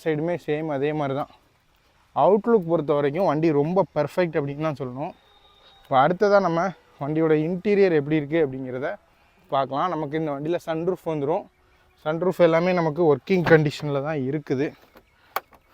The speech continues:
மோட்டரைஸ்டு சீட் வந்துரும். இதுலேருந்தே சீட் அட்ஜஸ்ட் பண்ணிக்கலாம். பவர் விண்டோஸு, இப்போ அப்புறம் நமக்கு உள்ளேருந்தே வந்து மிரரை கண்ட்ரோல் பண்ணிக்கலாம். அந்த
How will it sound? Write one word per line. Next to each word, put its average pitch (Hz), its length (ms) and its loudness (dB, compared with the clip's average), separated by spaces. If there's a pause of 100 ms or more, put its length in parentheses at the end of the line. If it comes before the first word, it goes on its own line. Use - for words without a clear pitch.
(1000)
மோட்டரைஸ்டு 170 640 4
சீட் 180 320 4
வந்துரும். 147 400 0
இதுலேருந்தே 147 420 0
சீட் 151 260 -4
அட்ஜஸ்ட் 135 280 -12
பண்ணிக்கலாம். 131 420 -6 (560)
பவர் 156 260 4
விண்டோஸு, 151 380 0 (120)
இப்போ 139 260 0
அப்புறம் 139 320 -6
நமக்கு 135 280 -4 (800)
உள்ளேருந்தே 165 480 4
வந்து 156 160 -2 (140)
மிரரை 151 340 2
கண்ட்ரோல் 143 320 -2
பண்ணிக்கலாம். 135 380 -6
அந்த 135 100 -8